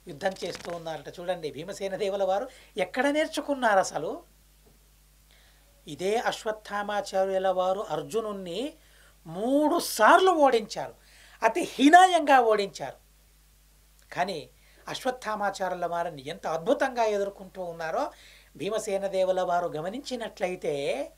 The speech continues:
ఏ ద్రోణాచార్యుల వారు వీరికి బోధించారు? ఎక్కడ నేర్చుకున్నారు విలువిద్యను? ఎంతగా నేర్చుకున్నారు విలువిద్యను? స్వభావ సిద్ధమైనది ఆ జ్ఞానం భీమసేన దేవుల వారికి.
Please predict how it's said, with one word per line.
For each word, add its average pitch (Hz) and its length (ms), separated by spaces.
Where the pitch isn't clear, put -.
ఏ 247 160
ద్రోణాచార్యుల 302 880
వారు 254 240
వీరికి 233 340
బోధించారు? 226 640
ఎక్కడ 320 360
నేర్చుకున్నారు 277 800
విలువిద్యను? 208 760
ఎంతగా 302 440
నేర్చుకున్నారు 233 680
విలువిద్యను? 190 640
స్వభావ 226 560
సిద్ధమైనది 202 720
ఆ 160 120
జ్ఞానం 151 460
భీమసేన 202 480
దేవుల 170 280
వారికి. 139 440